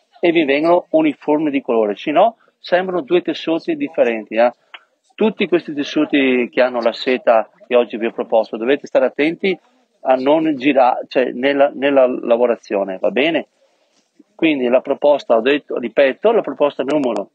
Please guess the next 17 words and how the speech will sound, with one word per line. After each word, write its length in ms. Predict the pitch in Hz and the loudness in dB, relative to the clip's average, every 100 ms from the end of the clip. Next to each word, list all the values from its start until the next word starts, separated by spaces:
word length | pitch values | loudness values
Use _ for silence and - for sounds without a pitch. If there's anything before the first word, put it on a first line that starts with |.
| _ _ _ _ _ _ | _ _ _ _ _ _
mille 500 | 131 160 160 127 113 | -2 0 2 2 2
e 100 | - 123 | 0 -2
novantadue 760 | 123 139 165 160 147 180 220 - - _ _ _ _ _ _ - | 0 0 0 -2 0 2 0 -4 -20 _ _ _ _ _ _ -8
di 140 | 170 | -2
due 140 | 190 | 0
metri, 520 | 175 156 151 185 196 - _ _ _ _ _ | 0 0 0 -2 -4 -6 _ _ _ _ _
dodici 800 | - 139 202 220 156 117 - 104 - _ _ _ _ | -18 0 2 2 0 -8 -12 -14 -16 _ _ _ _
euro 600 | 139 127 127 143 233 262 | 2 2 0 0 -2 -4
di 180 | - 110 | -16 -14
tuta, 480 | - 113 - 202 254 _ _ _ _ _ | -8 -8 0 0 0 _ _ _ _ _
dodici 400 | - 160 143 - | -8 -6 -6 -6
euro 180 | 135 175 | -4 -4
di 40 | |
tuta, 280 | 196 160 - | -4 -4 -4
potete 280 | 190 156 156 | -4 -6 -2
fare 580 | - 143 135 117 110 110 | 2 2 2 0 0 0
un, 460 | 107 110 107 107 | -2 -4 -6 -10